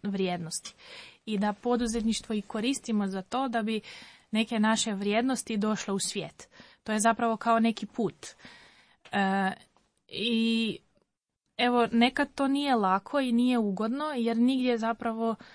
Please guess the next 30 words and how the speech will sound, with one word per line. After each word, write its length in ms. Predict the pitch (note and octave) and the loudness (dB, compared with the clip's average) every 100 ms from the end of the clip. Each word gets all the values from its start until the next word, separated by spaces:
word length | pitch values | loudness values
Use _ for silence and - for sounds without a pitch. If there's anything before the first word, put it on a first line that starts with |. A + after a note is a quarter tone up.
| - _ | -20 _
ni 180 | G#3+ A3 | 0 4
ne 120 | A3 | 4
piše 360 | G#3 C4+ - G#3 | 2 2 2 0
da 100 | G3 | -2
je 60 | F#3+ | -2
smisao 560 | - G#3+ G3 G#3+ G3 | 0 0 0 -4 -4
ugodan. 540 | G3 G3 F3+ F3 F3+ F#3 - _ _ | -4 -4 -4 -6 -8 -10 -16 _ _
Smisao 520 | - G#3+ A3 - A3+ | -4 2 2 2 0
je 80 | A3 | 0
zapravo, 580 | G#3+ A3+ A#3+ A3 A3 G#3+ - - _ - | 0 -2 -2 -4 -2 -4 -6 -18 _ -6
e, 200 | G#3 F#3+ | -2 -2
teško 520 | - B3 B3+ - G#3 | -2 0 0 0 -6
živjeti 560 | G3 G#3+ A#3+ B3 A#3+ G#3+ | -4 -2 0 0 -2 -4
i 40 | |
teško 380 | G3+ G#3 A3 - | -4 -4 -6 -8
šte-, 300 | G3 - F#3 - | -10 -8 -8 -6
steći, 580 | - - G3 - D#4 D#4 - | -6 -4 -4 -4 -6 -6 -2
ali 280 | A3 A3+ A3 | 0 0 0
ono 200 | A#3+ B3 | 0 0
što 180 | - A#3 | 0 -2
dolazi 400 | A3 A3 A#3 A#3 | 0 2 2 2
iza 200 | G#3 G#3 | -2 -4
toga, 340 | - A3+ A#3 | -4 -4 -4
to 160 | A3 A3 | -4 -2
je 80 | A3+ | 2
jedno 180 | A3+ | 4
ispunjenje 580 | A3 - G#3+ G#3 A#3 A3+ | 4 2 2 4 4 4
i 100 | G#3+ | 2
jedna 280 | G#3+ G#3 G3+ | 2 2 2
radost, 560 | F#3+ G#3 B3+ - - | 2 0 0 -4 -12